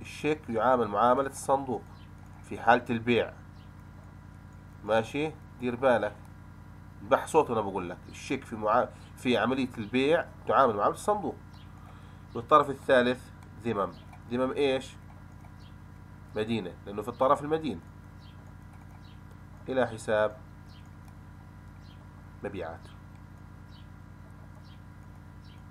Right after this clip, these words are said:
قديش القيمة الأولى؟ ثلاثمية، سبعمية،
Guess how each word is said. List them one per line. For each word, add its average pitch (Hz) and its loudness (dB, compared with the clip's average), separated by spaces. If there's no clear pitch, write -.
قديش 127 -4
القيمة 143 -2
الأولى؟ 117 2
ثلاثمية، 104 -8
سبعمية، 104 -2